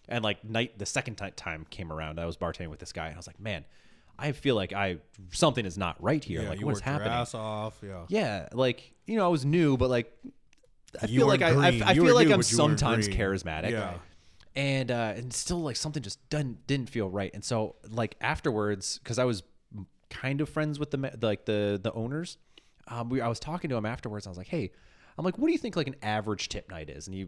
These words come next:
Speaker 1: said something, and I was like, "So I'm curious. I made, like, eighty dollars." And he was like, "What?"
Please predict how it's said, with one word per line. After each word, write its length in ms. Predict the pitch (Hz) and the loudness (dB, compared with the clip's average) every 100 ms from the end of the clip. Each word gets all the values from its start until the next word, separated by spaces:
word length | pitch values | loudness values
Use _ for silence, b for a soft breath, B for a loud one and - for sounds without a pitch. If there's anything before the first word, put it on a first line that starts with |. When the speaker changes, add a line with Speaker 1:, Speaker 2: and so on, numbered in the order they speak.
| 73 | -12
Speaker 1:
said 280 | - - 76 | -12 -10 -10
something, 340 | - 78 80 82 | -10 -10 -10 -12
and 160 | 76 | -10
I 60 | 87 | -10
was 120 | 85 | -6
like, 200 | 87 - b b b b b b | -6 -6 b b b b b b
"So 120 | 196 | 0
I'm 60 | 220 | 0
curious. 520 | - 190 151 92 - - | -2 -2 0 0 -2 -4
I 60 | |
made, 320 | 185 254 160 120 | -2 -2 -2 0
like, 260 | 104 - _ _ _ _ _ - | 0 -2 _ _ _ _ _ -6
eighty 260 | 110 101 | -4 -2
dollars." 480 | 85 73 139 - - _ _ _ - | -4 -8 -12 -14 -16 _ _ _ -2
And 120 | 120 120 | 0 4
he 80 | |
was 120 | 131 113 | 4 4
like, 200 | 98 - | 0 -4
"What?" 760 | 82 82 82 82 90 - - - | -16 -12 -6 -2 2 2 0 -8